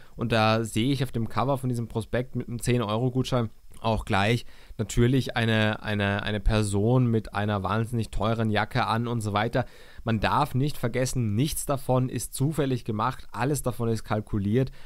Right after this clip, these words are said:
und man sollte sich dringend davon verabschieden, dass,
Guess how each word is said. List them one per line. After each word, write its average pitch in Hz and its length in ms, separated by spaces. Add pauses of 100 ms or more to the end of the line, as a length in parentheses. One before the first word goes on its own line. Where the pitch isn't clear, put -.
(160)
und 120 160
man 113 180
sollte 117 300
sich 117 320
dringend 120 920 (140)
davon 117 260
verabschieden, 107 640
dass, 101 340